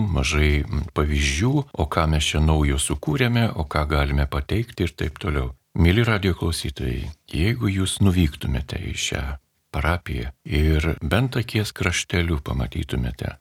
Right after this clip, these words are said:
dailininko Pauliaus Juškos atliktą darbą, tiesiog kaip rūkas išsisklaido pesimizmas ir visokios, na, sakykime,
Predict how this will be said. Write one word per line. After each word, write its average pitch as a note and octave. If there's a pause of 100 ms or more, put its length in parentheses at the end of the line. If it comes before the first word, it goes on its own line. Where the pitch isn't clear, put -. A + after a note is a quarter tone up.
dailininko D#2+
Pauliaus C#2
Juškos -
atliktą -
darbą, D2+
tiesiog -
kaip D#2+
rūkas F#2+
išsisklaido F#2+ (140)
pesimizmas G#2+ (160)
ir C#3 (600)
visokios, D#2 (100)
na, D2
sakykime, C#2+